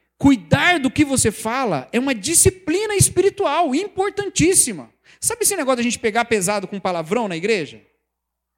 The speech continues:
Parece um preciosismo, não parece? Ah, qual o problema? Não, nem, pra mim nem tem significado, eu fui criado assim, essa palavra é comum pra mim. Eu não falo isso querendo a-, a-, ofender ninguém. Tudo bem, eu entendo, eu entendo.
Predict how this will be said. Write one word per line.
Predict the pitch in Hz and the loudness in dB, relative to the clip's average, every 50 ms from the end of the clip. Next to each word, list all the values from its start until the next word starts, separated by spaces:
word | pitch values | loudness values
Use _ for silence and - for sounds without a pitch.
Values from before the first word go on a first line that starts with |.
| _ - | _ -8
Parece | 254 269 311 311 - 349 | -6 -6 -4 -4 -4 -6
um | 302 | -6
preciosismo, | - 320 294 - 339 302 233 190 214 214 185 151 160 | -6 -6 -4 -4 -2 -2 -2 -2 -2 -2 -4 -4 -8
não | 160 170 | -8 -6
parece? | 190 185 202 226 208 156 135 - - - - _ _ _ _ _ _ _ _ _ _ _ _ _ _ _ _ _ - | -6 -4 -4 -4 -4 -4 -6 -8 -8 -10 -14 _ _ _ _ _ _ _ _ _ _ _ _ _ _ _ _ _ -20
Ah, | - 156 | -20 -18
qual | - - 453 | -14 -12 -12
o | - | -10
problema? | - 339 208 160 170 208 247 220 151 123 117 _ _ _ _ _ _ _ _ _ _ _ _ _ _ _ - | -6 -8 -8 -6 -6 -6 -6 -6 -10 -12 -16 _ _ _ _ _ _ _ _ _ _ _ _ _ _ _ -10
Não, | 415 370 311 254 | -8 -8 -6 -6
nem, | 233 269 370 440 453 392 240 | -8 -8 -8 -8 -10 -8 -4
pra | 262 262 262 | -4 -4 -4
mim | 285 339 | -4 -6
nem | 359 381 | -8 -8
tem | 370 370 320 | -6 -4 -4
significado, | - 269 262 233 185 - - 240 247 220 220 | -4 -4 -6 -8 -10 -10 -12 -12 -8 -8 -8
eu | |
fui | - 311 311 | -8 -8 -10
criado | - 269 254 254 262 233 | -8 -6 -8 -6 -6 -8
assim, | 196 - - 233 233 | -8 -10 -10 -10 -10
essa | 202 226 226 | -10 -12 -12
palavra | - 240 247 262 262 269 | -10 -8 -8 -8 -8 -8
é | - | -10
comum | - 277 240 226 262 269 | -10 -10 -10 -10 -12 -10
pra | - 208 190 160 | -8 -6 -6 -6
mim. | 139 127 - _ _ - - - - | -8 -10 -16 _ _ -20 -20 -14 -8
Eu | 226 277 | -6 -6
não | 311 | -6
falo | 240 302 320 320 302 | -4 -4 -4 -2 0
isso | 285 233 - | 0 0 0
querendo | - 247 240 233 226 220 | -2 -2 -4 -4 -2 -4
a-, | 202 208 - - - | -4 -4 -6 -10 -12
a-, | 175 202 - | -12 -10 -4
ofender | - 208 196 - 208 196 202 202 | -4 -4 -2 -2 -6 -4 -4 -6
ninguém. | 196 185 180 185 | -6 -6 -8 -8
Tudo | 180 - 415 392 320 | -2 -2 -2 -2 0
bem, | 277 277 262 | -2 -2 -2
eu | 277 320 | -2 -4
entendo, | 359 311 - - 247 240 226 196 175 196 | -4 -6 -6 -6 -4 -4 -4 -4 -4 -6
eu | |
entendo. | 247 262 - 185 156 139 127 120 | -6 -6 -6 -6 -6 -6 -8 -14